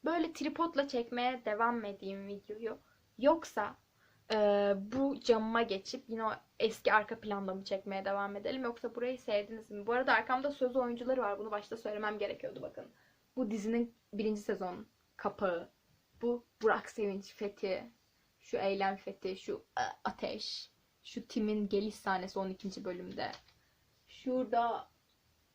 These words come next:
yine Eylem var, Meriç Aral. Şurada İlay Dıldır var. Neyse arkadaşlar, işin kısası bir de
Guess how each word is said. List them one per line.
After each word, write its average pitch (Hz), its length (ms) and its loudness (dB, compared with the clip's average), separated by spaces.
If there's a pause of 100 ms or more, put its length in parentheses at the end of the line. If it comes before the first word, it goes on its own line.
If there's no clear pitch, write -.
(140)
yine 226 300 0
Eylem 214 520 0
var, 202 200 -4
Meriç 208 380 -8
Aral. - 300 -8
Şurada - 260 -16
İlay 196 360 -4
Dıldır 165 280 -4
var. 113 260 -12 (1000)
Neyse 330 240 0
arkadaşlar, 269 760 4
işin 285 300 -4
kısası 269 480 -2
bir 254 100 -4
de 285 300 4